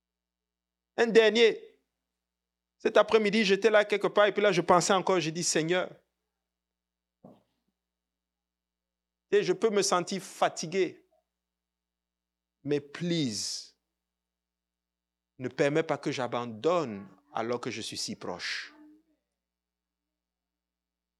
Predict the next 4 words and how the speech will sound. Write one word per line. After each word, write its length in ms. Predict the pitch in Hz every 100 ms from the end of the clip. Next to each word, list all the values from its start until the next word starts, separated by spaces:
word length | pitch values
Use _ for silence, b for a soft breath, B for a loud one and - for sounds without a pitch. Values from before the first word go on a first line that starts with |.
| _ _ _ _ _ _ _ _ _ _ _ _ _ _ _ _ _ _ _ _ _ _ _ _ -
Il 80 |
faut 200 | 156 277
savoir 320 | 254 214 214 208
prier. 420 | 180 202 196